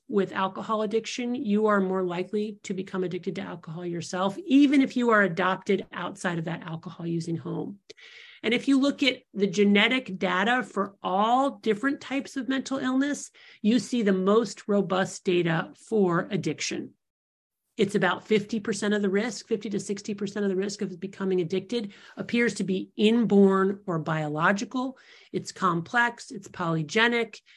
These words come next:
It's not gonna be a single gene that we're gonna find. It's gonna have something to do with a problem either in the accelerator or the brakes or a combination.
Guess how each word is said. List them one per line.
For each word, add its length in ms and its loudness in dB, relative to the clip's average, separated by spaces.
It's 180 -6
not 220 6
gonna 180 6
be 160 4
a 60 6
single 400 4
gene 300 6
that 120 4
we're 120 -2
gonna 180 0
find. 480 -2
It's 180 -10
gonna 160 0
have 200 -6
something 400 -4
to 100 -4
do 380 4
with 240 2
a 80 -10
problem 420 4
either 380 6
in 100 6
the 120 8
accelerator 760 2
or 180 -2
the 100 -2
brakes 600 0
or 140 -6
a 60 -8
combination. 960 0